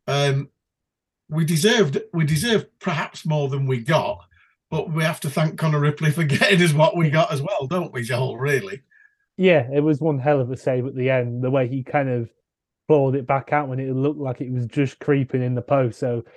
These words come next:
Speaker 2: and, you know, that, you know, they always say to strikers or, or whoever really, "Head the ball downwards, it's hard for the keeper to save. It's a downwards header, it's just, it's bounced, it's hard to judge." That's why he's kind of had to reach back and claw it from behind him. And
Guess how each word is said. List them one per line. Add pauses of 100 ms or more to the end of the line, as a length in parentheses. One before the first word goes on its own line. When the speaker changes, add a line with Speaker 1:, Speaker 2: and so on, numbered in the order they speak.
(260)
Speaker 2:
and,
you
know,
that, (200)
you
know,
they
always (100)
say
to
strikers
or,
or
whoever
really, (260)
"Head
the
ball
downwards,
it's
hard
for
the
keeper
to
save. (240)
It's
a
downwards
header,
it's
just,
it's
bounced,
it's
hard
to
judge."
That's
why
he's
kind
of
had
to
reach
back
and
claw
it
from
behind
him.
And